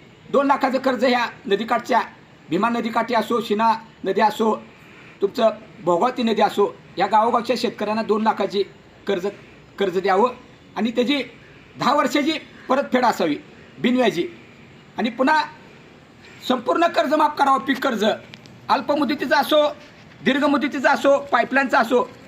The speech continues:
कारण शेतकऱ्याला एकदा कर्जातनं बाजूला काढा, पुन्हा आयुष्यात आम्ही कधी कर्जमाफी सरकारकडे मागणार नाही.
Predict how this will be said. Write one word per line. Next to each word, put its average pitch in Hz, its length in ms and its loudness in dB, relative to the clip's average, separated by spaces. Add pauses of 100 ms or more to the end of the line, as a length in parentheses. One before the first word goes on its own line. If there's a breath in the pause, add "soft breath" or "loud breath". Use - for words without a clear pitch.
(140)
कारण 285 200 2
शेतकऱ्याला 330 480 2
एकदा 302 180 2
कर्जातनं 320 500 2
बाजूला 302 320 4
काढा, 269 280 2
पुन्हा 269 300 2
आयुष्यात 269 360 2
आम्ही 294 220 2
कधी 277 160 4
कर्जमाफी 254 500 0
सरकारकडे 226 460 0
मागणार 190 360 2
नाही. 175 260 -2